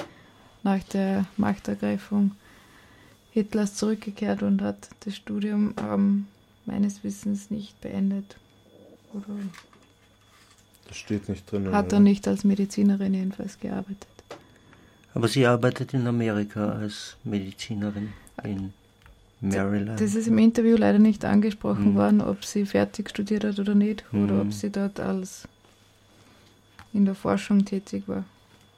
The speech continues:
Speaker 3: Aber sie hat auf alle Fälle im medizinischen
Speaker 1: Genau.
Speaker 3: Bereich gearbeitet,
Speaker 1: Ja.
Speaker 3: was ihr der Vater ursprünglich ausreden wollte. Ich war ein bisschen erzürnt, wie ich gesehen hab, dass die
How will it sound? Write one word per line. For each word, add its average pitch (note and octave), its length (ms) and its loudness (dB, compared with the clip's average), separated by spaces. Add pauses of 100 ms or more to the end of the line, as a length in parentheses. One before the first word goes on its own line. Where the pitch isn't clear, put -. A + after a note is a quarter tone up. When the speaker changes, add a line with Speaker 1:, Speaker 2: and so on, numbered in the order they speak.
(360)
Speaker 3:
Aber A2 200 -2
sie A2+ 160 -4
hat A2+ 360 -8
auf G#2 220 -6
alle G#2+ 220 0
Fälle G#2 260 0
im A2 140 -2
medizinischen G#2 720 -2
Speaker 1:
Genau. G2 140 6
Speaker 3:
Bereich F2 340 -2
gearbeitet, G2 580 -2
Speaker 1:
Ja. - 60 -20 (520)
Speaker 3:
was G#2 200 0
ihr G#2 60 -2
der G2 120 -4
Vater F#2+ 380 -4
ursprünglich G2+ 640 -6
ausreden - 760 -6
wollte. G2+ 380 -10 (1200)
Ich B2+ 120 8
war A#2+ 120 12
ein A#2+ 60 6
bisschen C3+ 180 4
erzürnt, A#2 540 2
wie A2 100 0
ich G#2 60 -6
gesehen G#2 420 -2
hab, G#2 220 -8
dass - 300 0
die G#2+ 260 -2